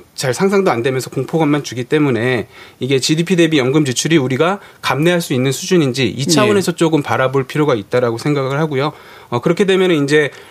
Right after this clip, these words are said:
Speaker 1: 뭐, 다들 아시겠지만 지금 유럽이나 오이시디 국가들이 이미 현재 상태에도 지디피 대비 한 십 프로, 십이 프로 이상을 쓰고 있거든요.
Speaker 2: 예.
Speaker 1: 그럼 우리가 이제 육-, 이천육십 년, 팔십팔 년이 가도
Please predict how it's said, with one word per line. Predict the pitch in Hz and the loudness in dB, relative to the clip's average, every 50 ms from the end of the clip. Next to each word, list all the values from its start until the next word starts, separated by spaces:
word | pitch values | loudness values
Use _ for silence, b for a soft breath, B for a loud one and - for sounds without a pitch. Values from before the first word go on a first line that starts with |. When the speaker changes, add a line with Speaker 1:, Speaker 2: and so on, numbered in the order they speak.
| B B | B B
Speaker 1:
뭐, | - 127 | -6 -4
다들 | 131 131 135 131 165 | -2 -2 0 2 2
아시겠지만 | 143 131 131 - 156 160 151 - - 151 151 151 135 | 2 2 0 0 -2 -2 -2 -2 -2 -2 -2 -2 -2
지금 | 131 139 139 139 127 | -4 -6 -6 -6 -4
유럽이나 | 123 135 143 170 165 165 165 147 123 | -4 0 2 2 2 2 0 0 0
오이시디 | 120 123 139 - - 143 139 127 | 0 0 -2 -4 -4 -6 -6 -6
국가들이 | - 113 - 147 135 123 123 123 151 156 | -8 -4 -2 -2 0 0 -2 -2 -2 -4
이미 | 120 127 131 151 170 165 | -2 0 2 2 2 4
현재 | 147 190 208 202 208 | 4 2 2 2 2
상태에도 | 190 - 185 175 175 - 151 139 135 143 | 2 2 0 0 2 0 0 0 0 -2
지디피 | 139 - 139 131 151 147 - | -4 -4 -4 -4 -6 -6 -4
대비 | 143 143 135 120 135 | -2 -2 0 0 0
한 | 135 131 117 B B B B | 0 -2 -2 B B B B
십 | - - 190 - | -8 -8 -8 -4
프로, | - 190 165 151 117 | -2 0 2 2 2
십이 | - - - 160 160 | 0 -2 -4 -6 -8
프로 | 147 - 165 151 | -10 -6 -6 -6
이상을 | 127 110 104 127 123 123 | -6 -4 -4 -4 -4 -4
쓰고 | 123 - - 208 220 202 | -6 -6 -4 -2 -2 -2
있거든요. | - - 120 98 95 95 175 151 | -2 -4 -6 -6 -4 0 0 2
Speaker 2:
예. | 123 107 104 135 175 202 | 2 0 -2 -4 -8 -6
Speaker 1:
그럼 | - - 175 165 156 | 0 2 2 2 2
우리가 | 160 175 185 190 196 190 | 2 0 2 2 2 2
이제 | 170 147 139 151 147 131 | 0 2 2 2 2 2
육-, | 135 139 - | -2 -6 -6
이천육십 | 160 127 - 180 170 147 135 - - 180 | -6 -2 0 2 2 2 0 0 0 2
년, | 175 156 131 - | 2 2 2 0
팔십팔 | - 180 175 - - - 196 196 | -2 -4 -4 -2 -4 -2 0 2
년이 | 190 185 185 | 2 0 0
가도 | 175 - 110 110 120 - 170 185 202 | -2 -2 -4 -4 0 2 2 2 2